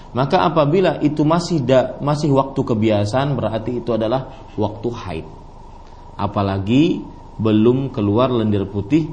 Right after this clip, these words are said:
atau belum benar-benar ber-, benar-benar kering. Maka berarti darah yang keluar tersebut adalah, eh,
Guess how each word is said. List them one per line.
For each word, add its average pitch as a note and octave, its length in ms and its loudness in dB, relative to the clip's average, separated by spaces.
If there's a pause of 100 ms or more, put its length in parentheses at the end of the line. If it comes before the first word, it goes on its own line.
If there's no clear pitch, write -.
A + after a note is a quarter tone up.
(120)
atau A2 400 0
belum G#2 240 2
benar-benar G2+ 560 0
ber-, F#2+ 320 -8
benar-benar G#2+ 720 0
kering. G2 320 -2 (560)
Maka G#2+ 320 0
berarti A2 400 0
darah A#2 240 0
yang G#2 160 0
keluar A#2+ 320 2
tersebut G#2+ 560 -4
adalah, A#2 320 -2 (400)
eh, G2+ 540 -2